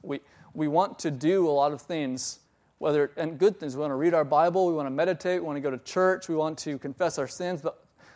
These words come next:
so many times we don't just pray, "God, help me. God, would you help me in this 'cause I'm weak?" So, so do that. Pray for God to dominate your desires.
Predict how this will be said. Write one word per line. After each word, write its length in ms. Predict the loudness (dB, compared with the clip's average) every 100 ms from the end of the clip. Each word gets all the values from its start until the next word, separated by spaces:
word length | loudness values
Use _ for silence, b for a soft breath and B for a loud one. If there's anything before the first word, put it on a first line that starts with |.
| b b
so 140 | -4 -4
many 100 | 0
times 220 | -2 0
we 60 |
don't 200 | 0 0
just 260 | -2 -6 -8
pray, 640 | -6 2 4 4 2 -4 -10 _ _
"God, 180 | -8 -8
help 240 | -2 -4 -4
me. 120 | -20 _ _ _ _ _ _ _ _ _ _ -14 0
God, 180 | 2 2
would 120 | -2
you 100 | -2
help 260 | 2 0
me 100 | 0
in 80 | -4
this 140 | -6 -6
'cause 160 | -4
I'm 220 | -2 -2
weak?" 380 | -2 -4 -6 -20 _ _ _ _ _ _
So, 300 | -2 2 2
so 180 | 4 0
do 200 | 2 2
that. 280 | 4 4 2
Pray 280 | 0 2 2
for 140 | 0
God 260 | 2 2 2
to 80 | 0
dominate 460 | 0 0 -2 -4
your 120 | -6
desires. 720 | -8 -2 0 0 0 -4 -8